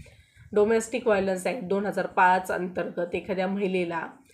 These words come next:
तिच्या पती किंवा सासरच्यांनी शारीरिक, मानसिक किंवा भावनिक, लैंगिक असेल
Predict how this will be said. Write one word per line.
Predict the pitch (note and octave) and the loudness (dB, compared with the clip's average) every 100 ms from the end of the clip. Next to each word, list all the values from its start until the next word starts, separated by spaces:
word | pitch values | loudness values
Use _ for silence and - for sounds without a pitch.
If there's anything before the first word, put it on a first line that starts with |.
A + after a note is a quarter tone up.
| - - A3 | -20 -10 -4
तिच्या | F#3+ A#3+ | 0 2
पती | B3+ A3+ A3 | 2 0 -2
किंवा | - G#3+ G3 | -2 0 2
सासरच्यांनी | G3 F3+ F3+ F3+ F3+ F#3 F3+ F3+ F3 | 2 -2 -2 -4 -2 -2 -2 -2 -4
शारीरिक, | A3 F#3 F3+ F3 E3 E3 F#3 | 0 0 0 -2 -2 -4 -4
मानसिक | F3 E3+ E3 - D#3+ - | -2 -4 -6 -6 -6 -2
किंवा | F3 | -2
भावनिक, | F3 G3 F#3 F3+ D#3+ E3+ | -2 -2 -2 -2 -4 -2
लैंगिक | F3+ F3+ F3+ F3 E3 F3+ | -2 -2 -2 -4 -4 -4
असेल | E3+ - F3 F3 | -4 -4 -6 -6